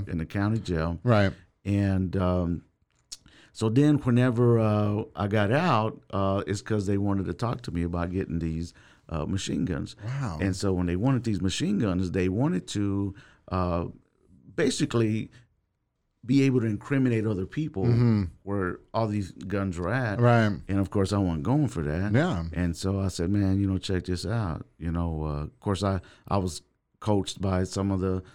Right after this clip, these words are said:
Speaker 1: O Gs in the community that I
Speaker 2: Okay.
Speaker 1: talked to and like, "Bro, here's my situation. What do you think I should do?"
Speaker 2: Right.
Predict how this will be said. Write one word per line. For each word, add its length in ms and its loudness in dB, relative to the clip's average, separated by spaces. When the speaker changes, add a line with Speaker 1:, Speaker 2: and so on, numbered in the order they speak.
Speaker 1:
O 140 -2
Gs 340 -2
in 120 -2
the 40 -4
community 540 -4
that 180 4
I 120 6
Speaker 2:
Okay. 100 6
Speaker 1:
talked 240 -2
to 160 -2
and 100 -2
like, 280 -2
"Bro, 160 -2
here's 160 -4
my 100 -4
situation. 640 -4
What 80 -4
do 60 -4
you 60 -10
think 160 -4
I 80 -2
should 180 -8
do?" 200 2
Speaker 2:
Right. 340 2